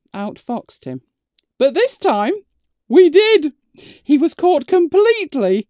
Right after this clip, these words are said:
unaware. So much so, he had to publicly admit to missing the release of one oh five completely,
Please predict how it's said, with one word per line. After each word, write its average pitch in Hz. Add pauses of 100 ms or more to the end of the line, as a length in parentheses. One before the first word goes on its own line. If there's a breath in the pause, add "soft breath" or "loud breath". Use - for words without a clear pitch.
(120)
unaware. 208 (320 loud breath)
So - (220)
much 311
so, 247 (120)
he 240
had 233
to 254
publicly 381
admit 359 (340)
to 285
missing 311
the 311
release 311
of 208
one 233
oh 226
five 170 (380)
completely, 370